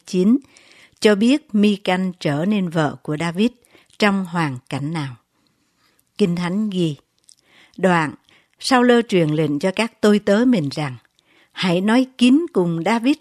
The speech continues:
rằng, ngươi thấy vua lấy làm đẹp lòng ngươi, và hết thảy tôi tớ vua đều yêu mến ngươi. Vậy hãy làm phò mã của vua." Các tôi tớ của Sao-lơ nói lại các lời ấy cùng David.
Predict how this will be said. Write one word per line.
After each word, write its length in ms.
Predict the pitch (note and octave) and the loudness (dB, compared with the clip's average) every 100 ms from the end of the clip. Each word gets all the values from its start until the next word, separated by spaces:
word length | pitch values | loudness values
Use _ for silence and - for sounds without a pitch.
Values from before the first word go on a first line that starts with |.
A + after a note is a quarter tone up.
| - | -4
rằng, 240 | E3 C3 A#2 _ _ _ _ _ _ _ _ _ - | -4 -4 -10 _ _ _ _ _ _ _ _ _ 2
ngươi 380 | A3+ A#3+ A#3 A3 | 4 6 4 0
thấy 280 | A3 C4 C#4 - - | -2 0 0 -2 -2
vua 380 | G#3+ A3+ A3 G#3+ _ | 2 4 2 -2 _
lấy 200 | - B3+ | 0 2
làm 340 | C#4+ F3+ D3 C#3 | 2 -2 -4 -4
đẹp 300 | F3 F#3 - | -2 -2 0
lòng 380 | E3+ D3 C#3 | -2 -2 -4
ngươi, 280 | D#3+ F#3 F#3 F3 _ - _ | 0 2 2 -2 _ -20 _
và 100 | - | -8
hết 340 | D3 E3+ D4+ - | -4 0 0 0
thảy 300 | G3 D3+ F#3 - | -8 -6 -6 0
tôi 220 | A3+ A3+ | 2 2
tớ 240 | A3 A3 | 2 0
vua 340 | B3 A#3 G#3+ G#3 | 0 0 0 0
đều 400 | F#3+ E3 D3 B2+ _ | -2 0 0 -4 _
yêu 260 | F3 F#3+ F3+ | 0 2 2
mến 280 | E3+ E3+ G3 | -2 -4 -2
ngươi. 240 | E3+ D#3 - _ _ - - _ | -2 -2 -6 _ _ -20 -20 _
Vậy 340 | E3 E3+ E3+ - _ _ | 0 2 0 -4 _ _
hãy 280 | - F3+ | -4 0
làm 260 | A3 G3+ E3+ | 2 0 -2
phò 280 | - F#3+ F3 | -2 0 0
mã 380 | D3+ D3 D#3+ A3 - | 0 -4 -6 -8 -8
của 140 | D3 | -8
vua." 320 | E3 F#3 F3+ E3 _ _ _ _ _ _ _ _ _ _ _ - | -2 0 0 -4 _ _ _ _ _ _ _ _ _ _ _ -4
Các 180 | A#3 - | -4 -2
tôi 180 | - G#3 | 2 2
tớ 220 | G3 G#3 | 2 0
của 180 | B3 D#3 | 0 -4
Sao-lơ 460 | D3+ G3 F#3 F#3 F#3 | -4 -4 0 0 0
nói 300 | F#3+ A3 D4+ | 2 2 2
lại 260 | A#3+ D3 | 0 -2
các 260 | C#3 A#3+ - | -4 -4 0
lời 180 | F#3+ E3 | 2 4
ấy 220 | G3 C4+ | 2 0
cùng 280 | - E3 D#3+ | 0 -2 0
David. 320 | F3 A3 B3+ | -2 2 0